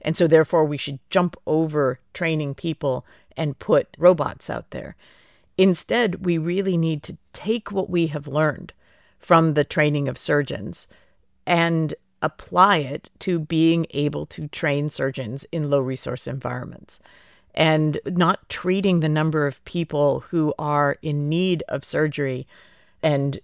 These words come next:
who don't have access to surgeons as a problem, but treating them as the resource of people who could be trained to do this. There's a great Confucius quote, which is, "If you plan for a year,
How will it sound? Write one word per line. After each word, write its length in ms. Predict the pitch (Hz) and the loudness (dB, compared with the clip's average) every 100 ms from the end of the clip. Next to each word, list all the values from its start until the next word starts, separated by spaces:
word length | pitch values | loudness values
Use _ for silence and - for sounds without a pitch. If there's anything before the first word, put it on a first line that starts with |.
| - | -6
who 80 | 160 | 4
don't 240 | 165 180 | 4 4
have 180 | 160 - | 0 -2
access 400 | 156 - 147 127 | -4 -4 -4 -4
to 120 | 135 | -6
surgeons 420 | - 156 147 139 | -2 -2 -2 -6
as 160 | - 147 | -6 -8
a 40 | |
problem, 580 | - 190 233 175 127 139 - - - _ _ | -4 4 4 4 -2 -6 -10 -20 -20 _ _
but 180 | 190 185 _ | 0 0 _
treating 340 | - 202 208 208 | 0 0 4 4
them 160 | 185 | 6
as 160 | 180 160 | 4 2
the 120 | 175 | 0
resource 680 | 151 233 285 151 95 - - - | 2 -2 -2 -2 -4 -4 -12 0
of 360 | 165 160 151 - | 4 4 2 -8
people 320 | - 175 175 160 | -4 0 0 0
who 160 | 170 | -4
could 260 | - 220 180 | 0 0 0
be 140 | 139 | -4
trained 480 | - 143 123 117 - - | -4 -6 -4 -8 -12 -12
to 120 | - | -8
do 220 | 135 135 131 | -6 -6 -8
this. 340 | - - - _ _ _ _ _ - | -10 -12 -12 _ _ _ _ _ 0
There's 220 | 175 160 | 2 2
a 40 | |
great 340 | 147 170 170 - | 0 -2 -2 -6
Confucius 580 | 160 - 196 180 151 | -10 -4 -6 -4 -6
quote, 440 | - - 127 123 - _ _ _ _ _ - | -6 -2 -2 -2 -10 _ _ _ _ _ -8
which 200 | 156 165 | -2 0
is, 160 | 147 | 0
"If 160 | 156 - | 0 -2
you 80 | 156 | -6
plan 420 | - 175 170 165 | 0 4 4 2
for 200 | - 156 | 0 0
a 100 | 147 | 0
year, 640 | 143 151 165 160 139 143 | 0 2 4 4 2 -2